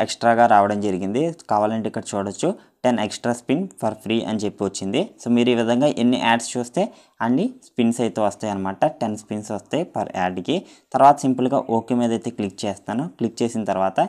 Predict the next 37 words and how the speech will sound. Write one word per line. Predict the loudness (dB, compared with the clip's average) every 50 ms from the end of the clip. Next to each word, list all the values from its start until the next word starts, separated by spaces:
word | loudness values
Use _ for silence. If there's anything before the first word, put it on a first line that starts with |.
| -2 -12 -20 _ _ _ _ 2
ప్లే | 2 4 4 4 4
అని | 4 2 2
చెప్పి | -2 -2 -4 -4 -4
కనిపిస్తుంది | -4 -4 -6 -8 -10 -8 -8 -8 -2
కదా. | 0 0 0 0 -4 -16 -20 _ _
So, | -8 -8 -4 -2
సింపుల్గా | -4 -2 0 0 0 0 0 0 -2
ఈ | -2 -2 -2
ప్లే | -2 0 2 0 0
మీద | 0 0 -4 -4
అయితే | -4 -6 -8 -8 -6
క్లిక్ | -10 -10 -10 -6 -6
చేస్తున్నాను. | -6 -6 -6 -8 -8 -6 -4 -4 -4 -4 -4 -2
మనం | -2 -2 0
ఇక్కడ | -2 -2 -4 -4 -6
స్పిన్ | -4 0 2 2 2 2
చేస్తూ | 0 -2 -2 -4 -4 -4 -4 0 0 0
ఎర్న్ | 0 0 -2 -6 -6
అయితే | -8 -8 -8 -6
చేయొచ్చు | -6 -6 -6 -6 -8 -8
అనమాట. | -8 -8 -10 -8 -6 -4 -6 -6 -6 -12 -20 -20 _ _ _ _
So, | -8 -8 -4 -4
చెప్పాను | -4 -2 0 0 2 4 2
కదా, | 2 2 0
మనం | -4 -4 -4 -4 -6
ఎక్కడ | -4 -4 -6 -6 -4 -6
క్లిక్ | -8 -8 -4 -4
చేసినా | -4 -4 -2 -4 -4 -4 -4 -2 0 2
యాడ్స్ | 2 0 0 -6 -6
అయితే | -6 -6 -8 -6 -4
ప్లే | -4 -4 -4
అవుతాయి. | -4 -4 -6 -8 -8 -6 -6
సెల్ఫ్ | -6 -6 -4 -6 -8 -8
ఇన్కమ్ | -8 -6 -6 -6 -6 -6
ఇచ్చే | -6 -6 -6 -6 -6
అప్లికేషన్ | -6 -8 -8 -8 -6 -8 -6 -8 -4 -4
కాబట్టి. | -4 -4 -4 -6 -6 -6